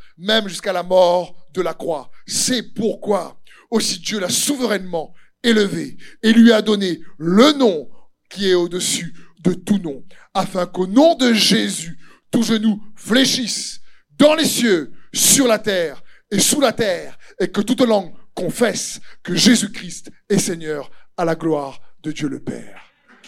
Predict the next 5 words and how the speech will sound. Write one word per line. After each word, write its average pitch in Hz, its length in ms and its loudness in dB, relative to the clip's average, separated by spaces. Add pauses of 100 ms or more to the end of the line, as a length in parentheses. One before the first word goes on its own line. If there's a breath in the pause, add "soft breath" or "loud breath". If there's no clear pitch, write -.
Amen. 170 800 2 (3750)
Comprenons 285 440 8
bien 311 220 6
la 294 100 8
progression. 277 800 2